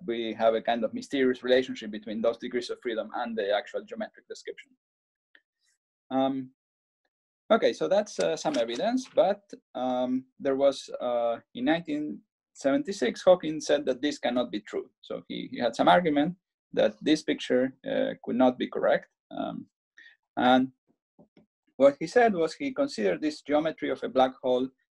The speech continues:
uh, made from collapse, but now accounting for the effects of evaporation.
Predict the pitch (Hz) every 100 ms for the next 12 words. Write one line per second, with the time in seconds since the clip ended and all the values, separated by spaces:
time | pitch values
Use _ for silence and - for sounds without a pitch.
0 | _ - 107 104 120 127 - 113 170 196
1 | 190 - - 120 117 _ _ - 143 160
2 | - 123 143 143 131 127 117 110 110 120
3 | - - 110 104 101 104 95 -